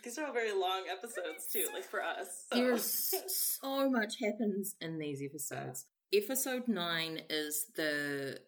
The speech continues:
Speaker 2: trip to Lyme. The group all go on a hiking trip. Ben and Anna immediately are bonding over the fact that they're the only non-couple there and looking at each other in solidarity. They also bond over music and the fact that they're both bi.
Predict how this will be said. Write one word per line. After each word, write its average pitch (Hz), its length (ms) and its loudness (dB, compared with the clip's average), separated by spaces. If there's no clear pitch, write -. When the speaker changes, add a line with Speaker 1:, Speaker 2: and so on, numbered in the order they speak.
Speaker 2:
trip - 220 -6
to - 80 -6
Lyme. 135 420 0
The 180 120 6
group 180 360 6
all 190 140 8
go 190 160 2
on 165 100 -2
a 165 60 -4
hiking 170 360 -4
trip. 156 320 -2
Ben 185 260 0
and 175 240 -2
Anna 165 400 -2
immediately 160 800 -2
are 151 140 -2
bonding 151 540 -4
over 151 280 -4
the 151 100 -4
fact - 320 -2
that - 140 -2
they're 156 140 0
the 147 160 -4
only 151 520 -4
non-couple 151 760 -4
there 151 500 -8
and 160 200 -6
looking 165 280 -2
at 151 120 0
each - 60 -6
other 147 300 -2
in 139 180 0
solidarity. 131 720 0
They 139 160 0
also 165 280 -2
bond 147 380 -2
over 151 240 -4
music 247 560 -2
and 156 100 -10
the 147 60 -8
fact 135 260 -8
that - 120 -10
they're 139 100 -6
both 131 300 -8
bi. 131 520 -2